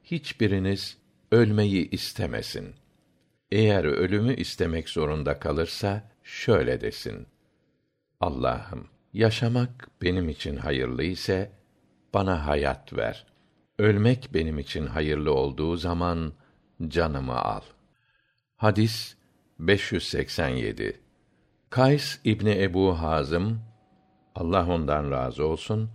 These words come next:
şöyle demiştir: Habbab İbnül Eret'i hasta olduğu için ziyaretine gittik. Vücudu yedi yerden şifa için dağlanmıştı. Bize şöyle dedi:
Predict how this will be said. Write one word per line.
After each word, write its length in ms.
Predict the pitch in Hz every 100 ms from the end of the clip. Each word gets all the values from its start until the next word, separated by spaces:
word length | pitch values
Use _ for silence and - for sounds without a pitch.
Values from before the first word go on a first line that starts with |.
| - _ _ _ _
şöyle 520 | - - 131 82 58
demiştir: 580 | 62 58 - - - - _ _ _ _ _ _ _ _ _ _ _ _
Habbab 600 | - 117 113 139 139 - - _
İbnül 400 | 120 113 101 92
Eret'i 600 | 80 78 71 69 98 120 - _ _ _ _
hasta 360 | 117 113 -
olduğu 340 | 117 78 71 73
için 380 | 73 - 107 104
ziyaretine 720 | 98 92 82 69 - 62 57
gittik. 560 | 60 - - 58 - _ _ _ _ _ _ _ _ _ -
Vücudu 680 | 110 104 120 117 135 135 - -
yedi 300 | 90 104 113
yerden 640 | 139 73 67 - 95 123 131 - -
şifa 500 | - 113 113 127 92
için 380 | 80 - 90
dağlanmıştı. 920 | 76 76 69 69 65 62 - - - - _ _ _ _ _ -
Bize 280 | 131 113 107
şöyle 520 | - 104 76 58 58
dedi: 340 | 58 - -